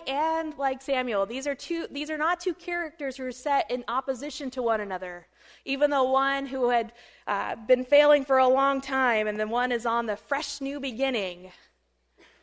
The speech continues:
But are two people who, in the end, show us what it means to say, "Take my life and let it be consecrated, Lord,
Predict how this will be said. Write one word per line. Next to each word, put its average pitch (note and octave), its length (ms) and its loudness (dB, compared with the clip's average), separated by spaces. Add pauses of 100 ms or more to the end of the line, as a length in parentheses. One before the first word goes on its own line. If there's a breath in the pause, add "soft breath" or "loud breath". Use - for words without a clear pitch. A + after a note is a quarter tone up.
(440 soft breath)
But B3+ 120 6
are A#3+ 160 4
two E4 300 -4
people D#4+ 420 0
who, C#4+ 320 -6
in D#4 240 -2
the D#4 240 -6
end, B3+ 400 -2
show C#4 420 2
us B3+ 280 2
what B3+ 160 0
it B3 100 -6
means A#3+ 520 -6
to A#3+ 120 -6
say, G#3+ 640 -4 (240 soft breath)
"Take - 340 -6
my C4+ 300 -2
life F3 600 -4 (320)
and A#3 220 -4
let B3 200 4
it G#3 160 -2
be E3+ 340 -10 (460)
consecrated, B3 880 -4
Lord, F#3 440 -6